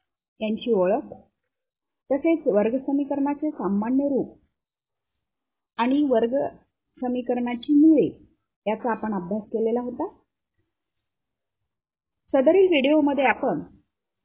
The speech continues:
सराव संच दोन पॉइंट एक मधील प्रश्न क्रमांक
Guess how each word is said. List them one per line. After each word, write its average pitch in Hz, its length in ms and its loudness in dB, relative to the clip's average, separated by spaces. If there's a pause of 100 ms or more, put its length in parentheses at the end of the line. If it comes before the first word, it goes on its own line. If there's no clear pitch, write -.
सराव 240 260 0
संच 311 420 0
दोन 214 200 -2
पॉइंट 233 340 -6
एक 208 220 -6
मधील 202 320 -6 (400)
प्रश्न 294 340 -2
क्रमांक 262 540 -4